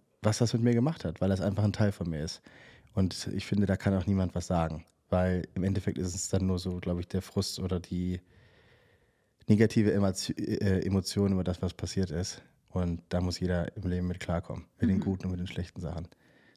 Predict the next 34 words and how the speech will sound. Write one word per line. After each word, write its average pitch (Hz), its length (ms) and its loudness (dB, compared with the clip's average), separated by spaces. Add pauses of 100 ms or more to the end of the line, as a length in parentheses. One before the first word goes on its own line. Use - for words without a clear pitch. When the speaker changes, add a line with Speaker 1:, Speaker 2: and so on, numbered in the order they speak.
(100)
Speaker 1:
Deswegen 101 220 2
so 95 120 2
viel 101 100 2
von 98 160 0
meiner 107 180 4
Seite. 104 220 2
Ich 90 100 -4
werde 104 180 2
auf - 120 0
jeden 98 140 2
Fall 104 160 2
was 113 180 0
zu 117 100 0
sagen. 117 380 0 (1040)
Ich - 100 -8
glaube, 101 220 6
wir 101 60 4
machen 107 120 2
das 107 140 2
noch 107 80 4
nicht 101 120 2
in 104 80 0
dieser 95 200 2
Folge, 117 320 2
weil 101 100 4
erstmal 95 280 0
bist 92 120 -4
Speaker 2:
Das 180 60 -2
Speaker 1:
du 139 60 2
Speaker 2:
ist 110 40 2
ein 113 60 4
Speaker 1:
dran. 131 80 4
Speaker 2:
bisschen 160 220 -2
viel. 165 520 -4